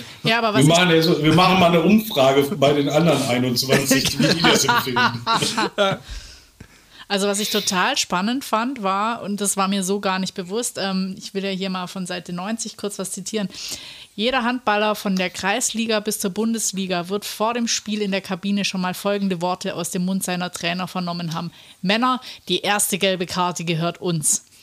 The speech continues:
Speaker 1: Dieser Satz ist jedes Wochenende tausendfach in den Hallen zu hören, wenn der Coach seine Truppe auf die Abwehrarbeit einschwört,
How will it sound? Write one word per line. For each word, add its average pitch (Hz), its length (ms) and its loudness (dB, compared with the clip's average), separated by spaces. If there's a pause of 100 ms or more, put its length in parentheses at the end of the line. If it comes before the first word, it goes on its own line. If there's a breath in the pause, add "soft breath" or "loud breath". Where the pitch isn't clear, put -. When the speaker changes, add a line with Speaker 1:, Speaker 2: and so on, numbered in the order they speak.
(380 loud breath)
Speaker 1:
Dieser 247 220 0
Satz 208 260 0
ist - 180 -2
jedes 247 380 -2
Wochenende 175 720 -2
tausendfach 214 600 -2
in 185 140 -4
den 175 180 -2
Hallen 185 240 -2
zu 175 180 -4
hören, 180 400 -4
wenn 185 160 -4
der 190 140 -2
Coach 247 340 -2
seine 190 280 -2
Truppe 214 340 -6
auf - 180 -6
die 196 160 -6 (320)
Abwehrarbeit 175 720 -2
einschwört, 165 560 -6